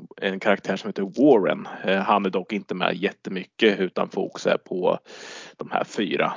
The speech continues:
Luke, Matt, Susie och Kate. Och, eh, de, eh, ska ju åka iväg på en liten, eh,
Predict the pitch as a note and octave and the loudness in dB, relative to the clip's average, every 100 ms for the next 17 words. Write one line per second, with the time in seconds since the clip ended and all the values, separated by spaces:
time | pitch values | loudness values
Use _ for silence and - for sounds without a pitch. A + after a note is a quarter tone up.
0 | - G#2 G2 - - - - - - - | -4 -2 -2 -4 -12 -2 0 0 -4 -16
1 | - - - - - - _ - D3+ D3 | -12 -12 -12 -16 -12 -12 _ 0 2 0
2 | - - - _ _ - - A2 G#2+ - | -4 -12 -14 _ _ 0 4 4 2 4
3 | A#2+ A#2+ A#2 A#2+ A2+ A2+ A#2+ C3 D#3+ E3 | 8 10 10 8 4 2 6 6 4 0
4 | D#3 D#3 D3+ - - D3+ D3 D3+ C#3+ - | 2 2 0 -4 0 2 4 2 0 2
5 | D3+ C3 A#2+ A#2+ - B2+ B2 B2 B2+ B2+ | 2 4 4 2 -2 -4 -4 -2 -2 -2
6 | B2+ B2+ | 0 0